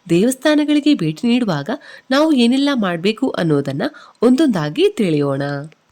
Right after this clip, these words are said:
ಮೊದಲನೆಯದಾಗಿ, ದೇವರ ಮೂರ್ತಿಗಳನ್ನ ಸ್ಪರ್ಶಿಸದಿರಿ. ದೇವಸ್ಥಾನಗಳಿಗೆ ಭೇಟಿ ನೀಡಿದ ಅನೇಕರು ಪ್ರದಕ್ಷಿಣೆಯನ್ನ ಹಾಕಲು ಹೋಗುತ್ತಾರೆ. ಈ ಸಮಯದಲ್ಲಿ ಅವರು ದೇವಸ್ಥಾನದ ಒಳಾಂಗಣದಲ್ಲಿರುವ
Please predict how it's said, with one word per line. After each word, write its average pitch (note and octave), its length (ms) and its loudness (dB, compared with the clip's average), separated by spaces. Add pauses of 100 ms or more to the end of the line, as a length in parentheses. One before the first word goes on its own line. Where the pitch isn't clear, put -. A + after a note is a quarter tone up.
(520)
ಮೊದಲನೆಯದಾಗಿ, G#3 760 2 (340)
ದೇವರ B3+ 360 4
ಮೂರ್ತಿಗಳನ್ನ F#3+ 720 0 (280)
ಸ್ಪರ್ಶಿಸದಿರಿ. A3+ 800 0 (340)
ದೇವಸ್ಥಾನಗಳಿಗೆ D4 840 2
ಭೇಟಿ F#3 300 -2
ನೀಡಿದ A3 260 -4 (120)
ಅನೇಕರು F3 540 0 (340)
ಪ್ರದಕ್ಷಿಣೆಯನ್ನ C#4+ 800 2 (100)
ಹಾಕಲು D#3+ 400 0
ಹೋಗುತ್ತಾರೆ. D#3 640 -2 (360)
ಈ C#4 120 4
ಸಮಯದಲ್ಲಿ B3+ 640 0 (340)
ಅವರು D4 280 2
ದೇವಸ್ಥಾನದ A3 560 0
ಒಳಾಂಗಣದಲ್ಲಿರುವ F#3+ 1000 0